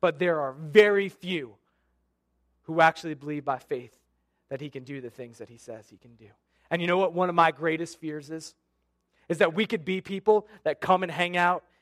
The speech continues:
and hear about Jesus and sing about Jesus and listen to messages about Jesus, but never really get anything from him. All those other people were surrounded by him and didn't get anything,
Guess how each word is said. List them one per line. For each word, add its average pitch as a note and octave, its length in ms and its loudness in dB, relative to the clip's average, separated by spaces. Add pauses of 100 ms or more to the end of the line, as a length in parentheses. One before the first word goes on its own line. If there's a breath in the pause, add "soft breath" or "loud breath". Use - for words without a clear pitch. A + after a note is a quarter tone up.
(140)
and D3+ 120 -8
hear G3+ 320 2
about F#3+ 320 6
Jesus F#3+ 580 -10 (460 soft breath)
and E3 120 -6
sing G#3 320 0
about G#3 320 8
Jesus F#3 480 -10
and E3+ 120 -10
listen G3+ 340 -4
to E3+ 100 -12
messages F#3 560 -2
about G3+ 300 6
Jesus, F#3+ 460 -12 (300 loud breath)
but F3+ 100 2
never F#3 280 2
really D#3+ 300 -4
get C3 200 -4
anything B2+ 380 -16
from B2 260 -16
him. B2 140 -20 (480 soft breath)
All A3 280 10
those G#3 220 2
other G#3 180 4
people F#3 340 -2
were E3+ 120 -2
surrounded E3 580 -2
by C#3+ 160 0
him D3 180 -14 (300 loud breath)
and E3 160 -4
didn't E3 280 -4
get D3+ 200 -6
anything, C3 440 -14